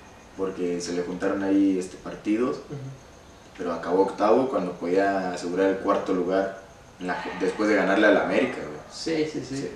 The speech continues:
Speaker 1: era para que se fueran arriba y, y, pues, normal, normal, no, güey. Es lo que me preocupa, güey, que no ha sido muy regular el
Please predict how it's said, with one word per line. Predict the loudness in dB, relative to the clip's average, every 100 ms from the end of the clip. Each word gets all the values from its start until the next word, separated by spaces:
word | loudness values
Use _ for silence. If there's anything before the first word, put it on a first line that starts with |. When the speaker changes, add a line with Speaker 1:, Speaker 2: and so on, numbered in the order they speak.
| -4
Speaker 1:
era | 0 0
para | 2 0
que | -4
se |
fueran | -2 -2 0
arriba | -2 2 4
y, | 4 0
y, | -10 -20 -20 -20 -20 -20 -20 -18 -8
pues, | -6
normal, | -4 -4 -4 -4 -8 -10
normal, | -8 -6 -4 -4
no, | -4 -4 0
güey. | 8
Es |
lo | 8 8
que | 6
me | 4
preocupa, | 0 0 2 4
güey, | 4 2
que |
no | -2
ha | 2
sido | 4
muy | 4 6
regular | 6 6 6 4 4
el | 2 0 -4